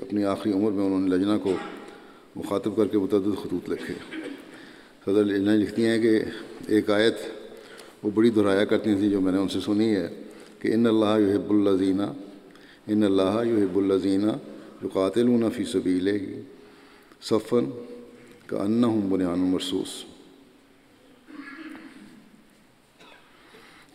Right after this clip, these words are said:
کہتی ہیں ہمیشہ دہراتی رہتی تھیں، یعنی اللہ تعالیٰ یقیناً لوگوں سے محبت کرتا ہے جو اس کی راہ میں صف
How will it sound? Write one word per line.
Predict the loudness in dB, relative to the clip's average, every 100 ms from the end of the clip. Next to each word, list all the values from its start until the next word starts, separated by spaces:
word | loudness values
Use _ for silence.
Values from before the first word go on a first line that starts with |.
| -20 -20 -20 -20 _ _ _ _ -20 0
کہتی | 2 4
ہیں | 4 4
ہمیشہ | 4 4 4
دہراتی | 4 2 4
رہتی | 0 0 -8
تھیں، | -10 -14 -8 0
یعنی | 4 4 2 -4 -12 -12 -2
اللہ | 0
تعالیٰ | 4 4 2
یقیناً | 2 0 2
لوگوں | 0 0 0 2 0
سے | 0
محبت | -2 -2 -2
کرتا | -4 0 0
ہے | 0 -4 -12 -16 -18 -20 -20 -20 -14 -4
جو | -2
اس | 0
کی | 2
راہ | 2 2
میں | 0 -2 -4 -8 -16 -18 -18 -8
صف | -4 -2